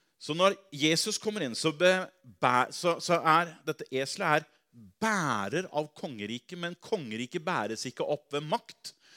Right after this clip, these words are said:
og ved prakt, og ved det som et vanlig kongerike vil være ba-, båret av, men det bæres inn av noe som er ungt, noe som er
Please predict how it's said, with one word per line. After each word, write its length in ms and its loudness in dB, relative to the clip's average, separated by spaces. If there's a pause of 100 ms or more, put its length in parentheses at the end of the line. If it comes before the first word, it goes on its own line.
(140)
og 140 -4
ved 180 -2
prakt, 560 -6 (260)
og 140 -6
ved 100 -4
det 100 0
som 120 -8
et 100 -14
vanlig 480 -4
kongerike 560 -8
vil 120 -8
være 280 0
ba-, 160 0
båret 480 -2
av, 200 -4 (300)
men 180 -8
det 160 -6
bæres 560 -6
inn 240 -4
av 140 -6
noe 180 -8
som 160 -2
er 100 -2 (140)
ungt, 520 -6 (420)
noe 200 -6
som 320 -2
er 260 4